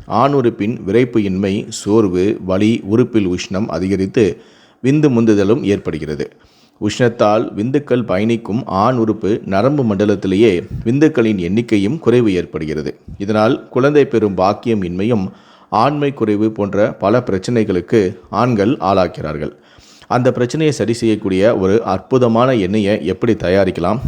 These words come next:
அதுக்கு என்னென்ன பொருட்கள்லாம் தேவை அப்படிங்கிறத பத்தி தான் நம்ம இந்த வீடியோல டீட்டெயிலா பார்க்க போறோம். So, முடிந்த அளவுக்கு இந்த வீடியோவை ஸ்கிப் பண்ணாம முழுமையா பாருங்க. இந்த வீடியோக்குள்ள போறதுக்கு முன்னாடி இந்த வீடியோக்கு ஒரு லைக் பட்டனை பிரஸ் பண்ணிருங்க.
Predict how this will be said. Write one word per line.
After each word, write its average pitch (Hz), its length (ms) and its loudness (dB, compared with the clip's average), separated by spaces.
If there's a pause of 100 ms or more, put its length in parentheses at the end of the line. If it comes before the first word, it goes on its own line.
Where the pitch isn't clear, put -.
(120)
அதுக்கு 107 300 2
என்னென்ன 127 300 2
பொருட்கள்லாம் 98 560 0
தேவை 90 300 2
அப்படிங்கிறத 85 420 -2
பத்தி 90 240 -4
தான் 104 200 0
நம்ம 110 220 0
இந்த 95 160 0
வீடியோல 87 240 2
டீட்டெயிலா 90 340 0
பார்க்க 82 240 -4
போறோம். 90 260 -2 (320)
So, 110 200 0
முடிந்த 120 240 2
அளவுக்கு 135 220 2
இந்த 98 120 -2
வீடியோவை 87 320 -2
ஸ்கிப் - 320 -8
பண்ணாம 95 400 -4
முழுமையா 92 320 0
பாருங்க. 82 600 -2
இந்த 135 260 2
வீடியோக்குள்ள 110 380 4
போறதுக்கு 95 500 -2
முன்னாடி 87 160 -2
இந்த 120 220 0
வீடியோக்கு 98 260 0
ஒரு 85 140 -2
லைக் 92 280 0
பட்டனை 87 220 -4
பிரஸ் 95 280 -8
பண்ணிருங்க. 85 400 -4